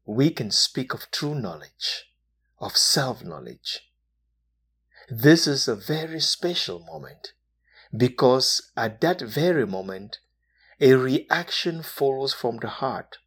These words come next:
of the microcosm we call the rose, the rose of the heart.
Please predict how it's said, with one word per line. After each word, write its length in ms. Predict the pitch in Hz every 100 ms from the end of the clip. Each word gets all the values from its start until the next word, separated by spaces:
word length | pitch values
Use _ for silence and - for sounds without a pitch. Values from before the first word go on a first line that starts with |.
| _ _ -
of 160 | 101
the 80 | -
microcosm 1000 | 98 120 139 - 101 - 90 90 90 87 _ _ _ _
we 180 | 107 107
call 360 | 107 113 98 98
the 160 | 113
rose, 640 | 113 135 101 76 - - - _ _ _ _ -
the 120 | 101
rose 340 | 87 82 95
of 160 | 104 101
the 60 | 110
heart. 520 | - 131 - -